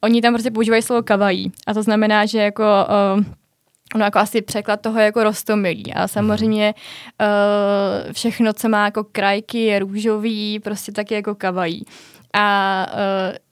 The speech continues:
Speaker 1: já jsem jako si pamatuju, že jsem měla úplně takový jako růžový vlasy. Byla jsem prostě zmalovaná jako, já nevím,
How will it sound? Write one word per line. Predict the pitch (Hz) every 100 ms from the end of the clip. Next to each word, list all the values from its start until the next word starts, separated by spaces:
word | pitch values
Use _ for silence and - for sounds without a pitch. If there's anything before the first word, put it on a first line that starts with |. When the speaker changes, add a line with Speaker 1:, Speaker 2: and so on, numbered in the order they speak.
| -
Speaker 1:
já | 208 202
jsem | 240 220 - -
jako | 135 220
si | 220
pamatuju, | - 214 208 202
že | 220
jsem | 226
měla | 214 202
úplně | 202 214
takový | 220
jako | 220 202
růžový | 220 220 262 277 277
vlasy. | 208 196 175 - - 120 208
Byla | 208 208
jsem | 233
prostě | 220 208 240 226
zmalovaná | 220 208 208 220 220 220
jako, | 226 208 226
já | 214
nevím, | 202 165 -